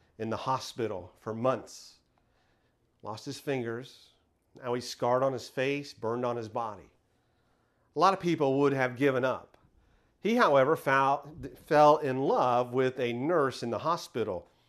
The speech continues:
His friend said, "How would you meet this person in your state?" Well, he found a way. He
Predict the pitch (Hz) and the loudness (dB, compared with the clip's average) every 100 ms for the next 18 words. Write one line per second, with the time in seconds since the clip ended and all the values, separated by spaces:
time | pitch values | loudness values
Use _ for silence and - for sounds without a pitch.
0 | _ - 117 - 156 151 151 139 123 113 | _ -10 -8 -2 0 0 -2 2 4 2
1 | 110 - - - _ _ _ 131 143 151 | -2 -14 -20 -20 _ _ _ -4 -2 -2
2 | 143 139 131 120 117 - _ _ _ _ | -4 -2 0 0 -4 -12 _ _ _ _
3 | _ _ _ 123 139 143 113 107 - 147 | _ _ _ -6 -6 -6 -10 -12 -10 -8
4 | 127 - 95 87 _ _ _ _ 123 117 | -8 -10 -14 -16 _ _ _ _ -6 -4
5 | 110 - 143 127 98 - - 143 160 147 | -6 -4 -2 -4 -6 -18 -10 -8 -6 -2
6 | 151 151 143 165 151 120 117 127 123 | -2 0 0 0 0 -2 -4 -6 -6